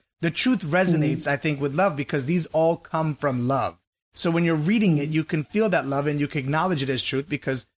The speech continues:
Speaker 1: love is truth and truth is love.
Speaker 2: Mm.
Speaker 1: So
Speaker 2: Yeah, when you allow that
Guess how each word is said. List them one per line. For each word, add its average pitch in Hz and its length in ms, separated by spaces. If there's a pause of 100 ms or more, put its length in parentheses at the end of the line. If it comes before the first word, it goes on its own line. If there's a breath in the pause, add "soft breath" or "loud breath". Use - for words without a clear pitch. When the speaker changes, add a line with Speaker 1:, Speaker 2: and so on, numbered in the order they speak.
(160)
Speaker 1:
love 147 260
is 151 100
truth 175 340 (280)
and 135 100
truth 135 240
is 117 160
love. 131 260
Speaker 2:
Mm. 160 260 (360)
Speaker 1:
So 123 380 (220)
Speaker 2:
Yeah, 285 420 (220)
when 285 360
you 302 220
allow 240 520
that 180 500